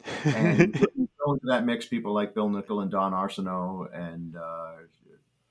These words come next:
Speaker 1: the, the other, the other folks around the club who, who have trained up people, uh, for nationals and for juniors. Uh, Mark Mooney is, is involved as well.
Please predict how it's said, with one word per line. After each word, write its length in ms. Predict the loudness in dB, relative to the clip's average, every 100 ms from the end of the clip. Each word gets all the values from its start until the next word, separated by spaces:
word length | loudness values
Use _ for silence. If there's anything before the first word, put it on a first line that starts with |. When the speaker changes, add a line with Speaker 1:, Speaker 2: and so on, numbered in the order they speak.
| _ _ -18
Speaker 1:
the, 380 | -10 -6 -2 -2
the 120 | -2
other, 220 | 0 0
the 100 | 0
other 120 | -2 -2
folks 240 | -4 -4
around 200 | -2 -2
the 60 | -6
club 400 | -4 -2 -2 -6 -10
who, 300 | -10 -8 -10 _
who 160 | -12
have 220 | -8 -8 -10 -20 _ -8
trained 300 | -2 0 0
up 200 | -2 -4
people, 540 | -6 -4 -4 -4 -8 -8
uh, 220 | -4 -4 -6 -14 _ -8
for 160 | -2 -2
nationals 640 | -2 -4 -4 -4 -4 -4
and 160 | -6
for 140 | -6 -8
juniors. 580 | -6 -6 -4 -4 -8 -16 _ _ _ _ _
Uh, 260 | -6 -4 -4 -10 _
Mark 320 | -6 -4 -4
Mooney 300 | -2 -2 -2
is, 220 | -4 -4 -6
is 160 | -6
involved 380 | -4 -2 -2 -4
as 100 | -8
well. 360 | -4 -4 -4